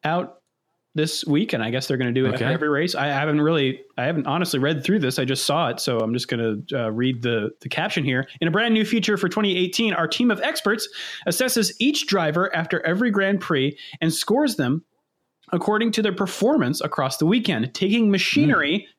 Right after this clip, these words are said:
Speaker 2: Hmm.
Speaker 1: out of the equation."
Speaker 2: Ooh.
Speaker 1: Their scores are then combined to produce an ongoing overall ranking, which reflects driver form.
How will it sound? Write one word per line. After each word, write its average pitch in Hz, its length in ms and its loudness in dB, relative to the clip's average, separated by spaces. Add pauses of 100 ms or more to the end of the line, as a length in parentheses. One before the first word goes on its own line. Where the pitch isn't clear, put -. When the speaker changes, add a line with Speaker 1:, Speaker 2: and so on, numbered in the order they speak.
(140)
Speaker 2:
Hmm. 202 80 0
Speaker 1:
out 226 200 0
of 165 100 0
the 180 160 2
equation." 190 580 2 (760)
Speaker 2:
Ooh. 117 380 0
Speaker 1:
Their 160 200 0
scores 190 460 0
are 175 80 2
then 170 180 2
combined 160 680 0
to 139 80 -8
produce 151 360 0
an 143 160 -2
ongoing 180 540 0
overall 151 360 2
ranking, 180 480 0
which 151 200 -2
reflects 139 640 -4
driver 107 420 -4
form. - 760 -2